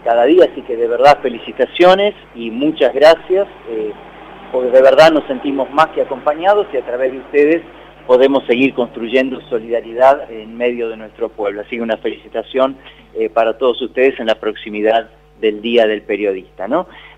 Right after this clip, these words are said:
Bueno, y el motivo de haberlos, eh, convocado fue... Eh, para pedirles una vez más que nos ayuden a difundir la próxima colecta nacional de Cáritas,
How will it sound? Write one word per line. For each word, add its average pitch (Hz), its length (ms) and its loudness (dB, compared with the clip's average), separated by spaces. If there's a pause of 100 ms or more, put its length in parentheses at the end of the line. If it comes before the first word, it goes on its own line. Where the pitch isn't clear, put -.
Bueno, 170 220 6
y 156 100 8
el 147 100 4
motivo 170 380 6
de 147 320 10
haberlos, 147 320 6 (160)
eh, 113 420 -4
convocado 143 680 2
fue... 123 400 0 (440)
Eh, 110 440 -2 (100)
para 117 220 2
pedirles 151 440 4
una 135 140 2
vez 135 160 0
más 180 220 2
que 131 120 -8
nos 117 200 -8
ayuden 120 480 0
a 101 240 -4 (480)
difundir 120 640 0
la 127 200 4
próxima 123 880 0
colecta 123 560 -4
nacional 117 680 -4
de 123 120 -4
Cáritas, 170 680 4